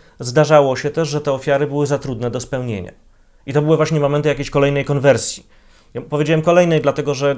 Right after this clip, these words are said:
ja, e, też w swojej książce habilitacyjnej używam terminu konwersji do wejścia w świat religijny, bo w, s-, właśnie w przypadku pokolenia, które były socjalizowane w Związku Radzieckim, a to była przecież polityka antyreligijna.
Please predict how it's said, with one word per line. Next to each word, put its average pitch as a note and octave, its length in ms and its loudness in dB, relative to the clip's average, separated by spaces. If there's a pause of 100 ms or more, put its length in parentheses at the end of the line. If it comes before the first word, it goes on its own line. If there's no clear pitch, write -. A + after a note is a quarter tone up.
ja, C#3 440 0
e, B2+ 100 -6
też C3 180 -8
w - 80 -16
swojej C#3 260 -6
książce E3 360 -4
habilitacyjnej C3+ 800 -6
używam D#3 360 2
terminu D#3 340 2
konwersji D3 580 0
do C#3 380 4
wejścia D#3 460 4
w - 60 -6
świat B2+ 200 -6
religijny, B2+ 520 -6 (180)
bo E2 120 -10 (420)
w, - 40 -14
s-, B2 360 0
właśnie C3+ 280 -2
w - 40 -18
przypadku - 360 -8
pokolenia, C3+ 440 -2
które C3 180 -8
były C3 140 -4
socjalizowane B2 640 -4
w A#2 60 -6
Związku B2+ 380 -4
Radzieckim, F#2+ 460 -12 (380)
a - 60 -18
to G#2+ 100 -10
była A2 180 -2
przecież - 240 -10
polityka A#2+ 420 -6
antyreligijna. F#2+ 720 -8